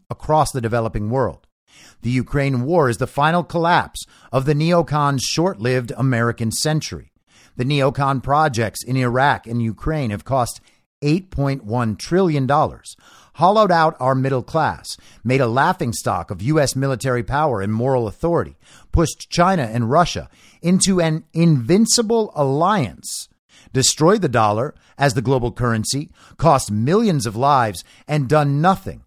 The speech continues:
to advance democracy or win friendships or influence." Now, that just took me about a minute to read. Skip back one minute,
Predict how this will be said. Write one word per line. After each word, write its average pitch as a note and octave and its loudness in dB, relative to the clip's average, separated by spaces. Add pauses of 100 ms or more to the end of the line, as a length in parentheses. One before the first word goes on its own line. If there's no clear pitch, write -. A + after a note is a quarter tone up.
(240)
to C#3 -2
advance C3+ -2
democracy D3+ 0
or D#3 2
win E3 0
friendships C#3 -2 (380)
or C3 2
influence." A2 -2 (880)
Now, A#2 0
that F3+ 2
just A#3 -4
took D#3 0
me E3 0
about C#3 4
a C3+ 2
minute B2 0
to D#3 -2
read. A#2+ -2 (260)
Skip - -4
back E3+ 4
one E3+ 4
minute, C3+ -2